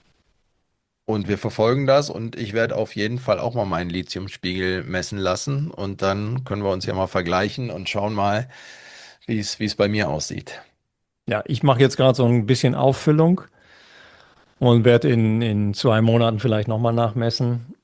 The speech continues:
Speaker 2: Der, der, der Wert kostet nichts, sechzehn Euro neunzig, glaub ich, oder so. Kann jeder eigentlich im Prinzip machen. Würde ich auch mal empfehlen. Und, ähm,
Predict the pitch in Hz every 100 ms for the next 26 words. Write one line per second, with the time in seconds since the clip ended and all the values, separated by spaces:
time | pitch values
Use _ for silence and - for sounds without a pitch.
0 | _ - 90 90 87 90 90 92 107 87
1 | 90 87 101 - - 107 131 - 101 101
2 | - - - - 113 - - 110 107 104
3 | 98 95 95 101 107 127 - 113 110 110
4 | 123 113 107 113 113 117 101 113 117 117
5 | 117 110 113 - 117 123 113 113 131 156
6 | - _ _ _ _ _ _ _ 135 160
7 | 151 123 131 127 113 135 139 196 247 _
8 | _ _ _ _ - - _ _ - 120
9 | 123 117 127 117 113 117 117 113